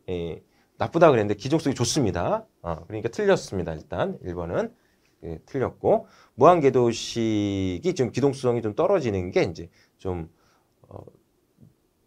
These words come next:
지면 자체가 굉장히 불규칙적이고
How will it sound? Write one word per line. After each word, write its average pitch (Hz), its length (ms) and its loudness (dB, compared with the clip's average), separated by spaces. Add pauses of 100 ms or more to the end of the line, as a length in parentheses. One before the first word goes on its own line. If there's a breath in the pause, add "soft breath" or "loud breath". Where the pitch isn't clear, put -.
(240)
지면 175 300 4
자체가 123 600 0
굉장히 139 220 2
불규칙적이고 120 880 0